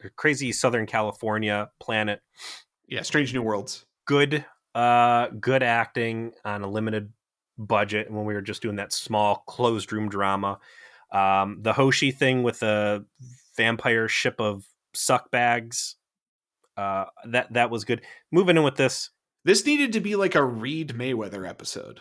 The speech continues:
Speaker 2: Like, we didn't get any of them yet, right? Like, we got Hoshi and Phlox. We got T'Pol and Trip,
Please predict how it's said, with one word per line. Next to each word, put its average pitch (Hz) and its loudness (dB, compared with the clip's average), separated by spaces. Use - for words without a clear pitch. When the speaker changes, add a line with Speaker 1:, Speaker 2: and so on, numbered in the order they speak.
Speaker 2:
Like, 131 -2
we 156 0
didn't 180 2
get 147 2
any 139 0
of 113 -6
them 98 -8
yet, 82 -14
right? 120 0
Like, 123 -4
we 127 -4
got 147 2
Hoshi 127 -2
and 120 -6
Phlox. 110 -8
We 127 -6
got 135 2
T'Pol 123 -2
and 113 -10
Trip, - -6